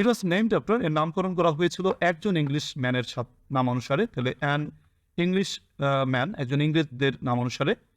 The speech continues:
জর্জ এভারেস্ট, যার নাম ছিল জর্জ এভারেস্ট। He was the, নির্দিষ্ট ব্যক্তি, যেহেতু তিনিই প্রথম, তার জন্য he was the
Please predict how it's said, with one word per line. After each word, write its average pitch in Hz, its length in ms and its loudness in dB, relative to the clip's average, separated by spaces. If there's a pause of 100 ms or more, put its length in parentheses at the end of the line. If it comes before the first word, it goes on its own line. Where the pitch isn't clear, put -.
(160)
জর্জ 139 420 0
এভারেস্ট, 131 520 -2
যার 120 200 0
নাম 135 160 0
ছিল 127 240 -2 (380)
জর্জ 120 340 0
এভারেস্ট। 117 480 -6 (600)
He 165 100 4
was 143 160 4 (280)
the, 120 280 2 (500)
নির্দিষ্ট 165 400 0
ব্যক্তি, 127 320 -2 (600)
যেহেতু 156 240 0
তিনিই 185 220 2
প্রথম, 160 360 -2 (460)
তার 123 120 0
জন্য 123 180 -2
he 160 100 2
was 160 160 0
the 131 300 -2